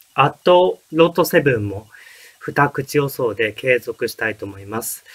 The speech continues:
また、そうやな、予想。明日からロトシックスの予想を始めて、そして、明後日はロトシックスとロトセブン、最終確認したいと思います。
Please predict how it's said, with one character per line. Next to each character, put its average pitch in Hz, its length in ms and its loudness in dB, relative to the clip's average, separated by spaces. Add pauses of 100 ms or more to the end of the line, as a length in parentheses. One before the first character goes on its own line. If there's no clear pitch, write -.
(440)
ま 180 160 2
た、 113 360 0 (100)
そ - 220 -12
う 123 60 -6
や 117 60 -10
な、 110 360 -12 (240)
予 135 160 2
想。 120 380 0 (1400)
明 160 140 4
日 - 140 -6
か 165 260 2
ら 151 180 2 (300)
ロ 147 140 2
ト 147 120 -4
シ 139 180 -2
ッ 135 100 -6
ク 120 140 -4
ス - 120 -10
の 127 80 -2
予 113 140 0
想 117 320 0
を - 40 -6
始 127 360 -2
め 107 120 -6
て、 - 360 0 (480)
そ 170 200 -2
し - 160 -10
て、 160 420 4 (200)
明 175 80 4
後 160 380 0
日 123 80 -2
は 113 380 0 (420)
ロ 139 160 2
ト 147 100 -2
シ 139 200 0
ッ - 80 -8
ク 117 200 -4
ス - 60 -18
と 185 240 8
ロ 139 160 0
ト 131 120 -2
セ 143 140 -2
ブ 113 140 -4
ン、 92 100 -10 (280)
最 135 300 4
終 123 160 -6
確 120 280 -8
認 101 160 -8
し - 80 -18
た 120 140 0
い 110 60 -2
と 104 100 -14
思 101 120 -12
い 98 80 -16
ま 120 140 -2
す。 - 180 -4